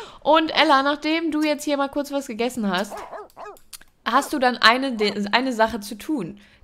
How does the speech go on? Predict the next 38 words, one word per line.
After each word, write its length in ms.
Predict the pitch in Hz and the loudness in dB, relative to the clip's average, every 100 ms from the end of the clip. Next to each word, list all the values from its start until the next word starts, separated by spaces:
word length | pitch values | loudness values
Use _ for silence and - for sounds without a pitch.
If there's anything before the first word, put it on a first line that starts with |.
| - | -2
Denn 500 | 269 285 196 208 320 - _ _ _ _ _ _ _ _ _ _ _ _ _ | 0 0 -2 -6 -8 -12 _ _ _ _ _ _ _ _ _ _ _ _ _
du 180 | 285 269 | -4 -2
musst 360 | 247 202 202 277 | 0 0 -2 -10
es 140 | 269 | -4
deinen 260 | 214 202 214 | 0 0 -2
Eltern 380 | 285 302 233 | -6 -6 -6
sagen. 500 | 196 165 - - - - - - _ _ _ _ | -4 -4 -6 -10 -20 -20 -20 -20 _ _ _ _
Ähm, 460 | 214 208 202 202 202 | -4 -2 0 -2 -4
ich 240 | - 202 - | -8 -10 0
weiß 360 | 196 220 233 | 2 2 0
nicht, 340 | 233 277 370 220 | -2 -2 -2 -2
was 240 | 220 233 | -4 -4
sie, 400 | 254 247 240 233 | -4 -2 -2 -2
was 140 | 214 208 | -6 -4
sie 80 | 240 | 0
dazu 300 | 196 196 190 | -2 -2 -4
sagen 340 | 185 202 262 | 0 0 -2
werden 420 | 269 277 285 294 | -2 -2 -2 -8
und 140 | 269 208 | -8 -8
wie 80 | |
sie 140 | 208 190 | -8 -8
es 80 | - | -8
finden 220 | 254 285 | -8 -2
werden, 200 | 269 269 | -2 -2
zumal 400 | 214 190 180 208 | -4 0 2 0
sie 220 | 202 202 | -2 0
Damon 340 | 180 190 214 | 0 0 0
ja 120 | 190 151 | 0 -2
auch 200 | - - | -6 -2
gar 160 | 175 | 0
nicht 220 | 175 170 | 0 -4
kennen, 260 | - 226 269 | -4 -2 -2
beziehungsweise 520 | 202 - 202 196 180 | -6 -2 0 0 -2
dann 160 | 180 180 | -4 -6
vielleicht 340 | 180 180 - | -4 -6 -6
nur 160 | 190 190 | -8 -6
so 160 | 180 | -8
vom 240 | 175 175 | -8 -8